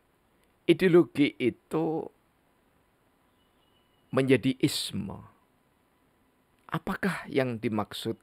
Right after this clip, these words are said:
isme? Dalam terminologi kebahasaan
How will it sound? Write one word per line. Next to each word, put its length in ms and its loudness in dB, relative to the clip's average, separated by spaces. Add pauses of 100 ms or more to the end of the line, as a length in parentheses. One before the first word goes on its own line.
(240)
isme? 640 -6 (1900)
Dalam 720 4 (880)
terminologi 1300 0
kebahasaan 1200 -4